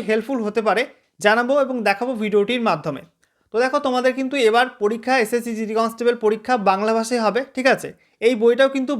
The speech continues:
বাংলা ভার্সনের একটা বই, ঠিক আছে? তো চলো ভিডিওটি শুরু করা যাক। আর ভিডিওটি শুরু করার আগে তোমাদের সকলকে জানাবো চাকরি সংক্রান্ত গুরুত্বপূর্ণ আপডেট পাওয়ার জন্য চ্যানেলটিকে সাবস্ক্রাইব করে নিয়ে পাশে থাকা বেল বাটনে ক্লিক করে all নোটিফিকেশন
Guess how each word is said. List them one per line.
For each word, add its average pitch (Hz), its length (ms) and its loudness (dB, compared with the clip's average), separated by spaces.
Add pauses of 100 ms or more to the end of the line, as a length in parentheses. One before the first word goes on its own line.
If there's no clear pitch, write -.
বাংলা 214 260 2
ভার্সনের 254 380 0
একটা 247 140 0 (100)
বই, 139 120 0 (220)
ঠিক 226 180 -4
আছে? 240 160 -2 (800)
তো 208 120 -8
চলো 269 220 4
ভিডিওটি 254 300 2 (100)
শুরু 262 180 -2
করা 262 140 4 (100)
যাক। 277 180 2
আর 233 120 0
ভিডিওটি 233 280 -2 (100)
শুরু 247 160 -4
করার 247 180 2
আগে 262 160 0
তোমাদের 220 220 0 (100)
সকলকে 226 400 2
জানাবো 233 220 0 (120)
চাকরি 202 320 0
সংক্রান্ত 233 340 -2 (140)
গুরুত্বপূর্ণ 220 460 -4 (140)
আপডেট 180 320 -2
পাওয়ার 208 260 4
জন্য 220 140 -4 (440)
চ্যানেলটিকে 269 520 0
সাবস্ক্রাইব 247 440 0
করে 247 180 4
নিয়ে 254 180 0
পাশে 214 220 -4
থাকা 226 240 0
বেল 226 160 2
বাটনে 240 320 -2
ক্লিক 226 220 -6
করে 226 120 4 (160)
all 214 160 4
নোটিফিকেশন 240 460 -4